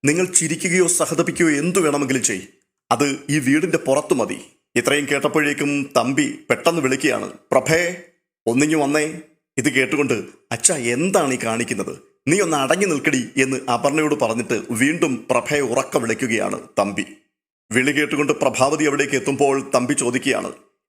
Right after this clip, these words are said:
"എന്റെ സ്ഥാനം ഇതിനകത്താണോ അതോ വീടിന്റെ ഗേറ്റിന് പുറത്താണോ എന്നുള്ളത് പ്രഭാവതി പറയട്ടെ." "പ്രഭാവതി, സൂര്യനാരായണന്റെ അവിഹിത സന്തതി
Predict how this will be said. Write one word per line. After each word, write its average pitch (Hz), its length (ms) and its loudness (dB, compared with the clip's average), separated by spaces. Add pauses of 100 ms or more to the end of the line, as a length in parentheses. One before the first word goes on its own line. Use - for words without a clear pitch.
"എന്റെ 127 280 2
സ്ഥാനം 147 680 0 (260)
ഇതിനകത്താണോ 170 960 0
അതോ 156 200 2
വീടിന്റെ 151 500 0
ഗേറ്റിന് 151 500 2
പുറത്താണോ 180 800 0
എന്നുള്ളത് 127 400 0
പ്രഭാവതി 135 720 0
പറയട്ടെ." 151 480 -2 (680)
"പ്രഭാവതി, 139 540 0 (180)
സൂര്യനാരായണന്റെ 170 880 0
അവിഹിത 160 420 0
സന്തതി 165 380 -2